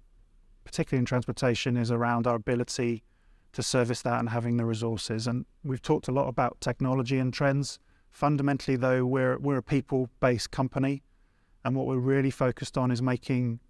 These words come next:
D H L an attractive company to work for, uh, letting people know that you can come here in the environment that we offer, the flexibility that we can offer to people. That's also something we're really focused on, for, particularly for our drivers,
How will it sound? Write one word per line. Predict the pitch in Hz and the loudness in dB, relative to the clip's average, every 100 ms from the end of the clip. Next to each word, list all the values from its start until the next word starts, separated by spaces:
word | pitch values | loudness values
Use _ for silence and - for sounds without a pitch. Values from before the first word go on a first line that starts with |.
| - | -2
D | 135 | 0
H | 127 - | 0 2
L | 123 | 2
an | 120 | 2
attractive | 113 135 - 123 - | -2 -4 -2 -6 -4
company | 131 120 127 117 | -4 -2 -2 -2
to | 123 | -2
work | 117 117 | -2 -2
for, | - 123 110 113 _ - | -4 -6 -6 -8 _ -4
uh, | 127 117 117 120 127 | -2 0 0 -2 0
letting | 139 - 131 | -2 0 -2
people | 127 131 131 | -2 -2 0
know | 123 123 | 2 2
that | 123 120 - _ _ _ - | 2 0 -2 _ _ _ -4
you | 127 | -2
can | 131 | 0
come | - 131 127 | 0 2 2
here | 127 127 | 2 2
in | 120 | 2
the | 123 | 0
environment | 117 131 131 131 123 | 2 2 4 2 0
that | 123 | 0
we | 127 | 0
offer, | 120 123 | 0 -2
the | 117 | -2
flexibility | - 123 - 113 131 123 135 | -2 -4 -4 -2 0 0 2
that | 123 | 2
we | 120 | 0
can | 117 131 | -2 -2
offer | 120 - | -2 -4
to | - | -8
people. | - 120 - 120 | -4 -4 -2 -2
That's | 131 - - | -2 -4 -8
also | 139 - 127 | -6 -2 -2
something | - 131 - 131 | 0 -2 -2 0
we're | 127 | 2
really | 127 | 2
focused | 123 135 127 - - 131 | 0 2 0 -2 -4 -2
on, | 135 | -2
for, | 143 135 127 - | -2 -2 -2 -2
particularly | - 139 - 123 | -6 -4 0 -2
for | - 127 | 0 -2
our | |
drivers, | 113 123 123 131 135 | 2 2 2 0 -2